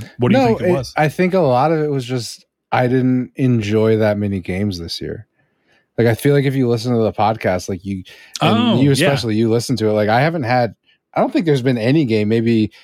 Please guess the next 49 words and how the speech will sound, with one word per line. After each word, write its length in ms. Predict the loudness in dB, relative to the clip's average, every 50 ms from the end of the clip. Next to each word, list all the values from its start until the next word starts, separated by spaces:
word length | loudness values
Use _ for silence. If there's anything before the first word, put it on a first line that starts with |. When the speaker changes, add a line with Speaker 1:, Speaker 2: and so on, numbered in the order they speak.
| _ _ -10
Speaker 2:
save 320 | -4 -2 0 0 0 0
for 140 | 0 0 0
Red 200 | 2 2 2 2
Dead, 160 | 0 0 0 0
ironically, 600 | 0 0 0 0 -2 -2 -4 -6 -4 -4 -2 -2
that 100 | 0 0
I've 160 | 0 0 0
ever, 260 | 0 0 0 0 0 0
I've 140 | 0 0 0
been 100 | 0 0
on 140 | 0 0 -2
the 80 | -4
show 180 | -4 -2 -2 0
like, 200 | 0 -2 -4 -6 -14 -20 _ -4
"Yeah, 140 | -2 0 0
I 40 | 0
fucking 280 | 0 -2 -2 -2 -2 -4
love 160 | -4 -4 -4
this 160 | -6 -8 -10
game." 260 | -10 -12 -12 -12 -12 -16 _ _ _ _ _ _ _ _ _ _ _ _ -2
<laughs> 0 | -2 0 0 -2 -2 -2 _ _ _ _ _ _ _ _ _ _ _ _ _ _ _ _ _ _ _ _ _ _ _ -4
Speaker 1:
I 80 | -2
think 120 | 0 2 4
you 80 | 4
might 140 | 2 2 0
be 100 | 0 0
right. 380 | 0 0 0 0 0 -2 -4 -8 _ -16 _ -2
Speaker 2:
And 180 | 0 0 0
for 160 | 2 0 2 2
more 220 | 4 4 2 2
than 160 | 2 0 -2
a 80 | -2 -2
week. 500 | -2 -2 -4 -6 -8 -14 -20 -20 _ _ _ _ _ _ _ _ _ _ _ -2
You 120 | 0 2 4
know 80 | 4
what 100 | 4 2
I 100 | 2 2
mean? 60 | 2
Speaker 1:
And 80 | 2 0
it's 120 | 0 0
been, 160 | -2 -4 -2 -2 -4 -4 0
yeah, 240 | 0 2 2 2 0
and 120 | 0 0
it's 120 | -2 -2 -2
been 160 | -2 -2 -2
a 60 | -2 -2
really 340 | -2 -2 -2 -2 -2 -2
weird 560 | -4 -4 -6 -6 -4 -2 -2 -2 -2 -4 -4 -4
year 380 | -4 -4 -4 -4 -4 -8 -10